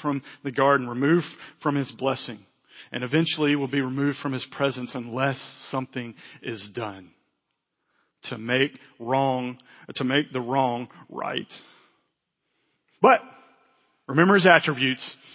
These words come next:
and remember his patterns. Don't forget his patterns. The gospel is in Genesis. Genesis displays the gospel, right? God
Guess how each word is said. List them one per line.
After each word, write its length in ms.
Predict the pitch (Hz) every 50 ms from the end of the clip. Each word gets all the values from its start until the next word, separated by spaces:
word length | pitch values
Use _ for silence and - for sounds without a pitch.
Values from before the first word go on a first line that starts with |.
| - -
and 100 | - 135
remember 260 | 147 151 156 156 143
his 100 | 139 135
patterns. 720 | - - 156 139 135 135 123 110 98 95 - - - - - - _ _ _ _ _ -
Don't 140 | - 139 135
forget 200 | - 151 143 156
his 100 | 147 139
patterns. 520 | - - 135 123 117 110 92 90 - - - - _ _ _ _ _ _ _ _ _ _ _ _ _ _ _ _ _ _ _ _ _ _ _ _ _ _ _ _ _ _ _ _ _ _ _ _ _ _ _ _ _ _ _ _ _ _ - _ _ _ _ _ _ _ _ _ _ _ _ _ _ _ _ -
The 80 | 113 110
gospel 460 | - 123 120 120 - - - 135 123
is 100 | 110 107
in 120 | 117 104
Genesis. 440 | 101 110 107 107 104 - - - - - - - - _ _ _ _ _ _ _ _ _ _ _ _ _ _ _ _ _ _ _ _ _ _ _ _ _ _ _ _ _ _ _ _ _ _ _ _ _ _ _ _ - - _ _ -
Genesis 640 | - 110 143 156 175 165 - - 180 165 - - - 127
displays 800 | 139 131 - - - - 135 123 117 117 113 113 110 107 - - - _ _ _ _ _ _ _ _ -
the 120 | 110 117
gospel, 680 | 107 98 117 98 95 98 - - - - - - - - _ _ _ _ _ _ _ _ -
right? 220 | 127 113 117 120 - - - - - -
God 420 | 117 131 143 160 170 196 202 208